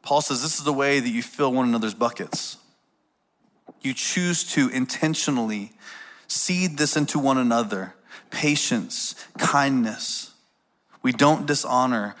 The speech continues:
We don't become angry. We look out for one another's best interests. That's how we do this. And we're given the opportunity to selflessly and sacrificially do this for one another.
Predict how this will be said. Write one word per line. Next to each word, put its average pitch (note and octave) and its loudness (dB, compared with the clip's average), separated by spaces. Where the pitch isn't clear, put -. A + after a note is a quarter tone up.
We D3 2
don't E3+ 4
become D#3 2
angry. A2+ 0
We D3 4
look D#3 4
out E3+ 6
for D#3+ 0
one D#3 4
another's D3 0
best - -2
interests. - -6
That's D3+ -4
how D#3 0
we C#3 0
do C#3 0
this. A2+ -6
And D3 4
we're D3 4
given F3 2
the F3+ 2
opportunity D#3 0
to C3+ -6
selflessly D3 0
and B2+ -2
sacrificially C3 -2
do D#3 -2
this C3+ -4
for B2+ -4
one A#2 0
another. G#2 -2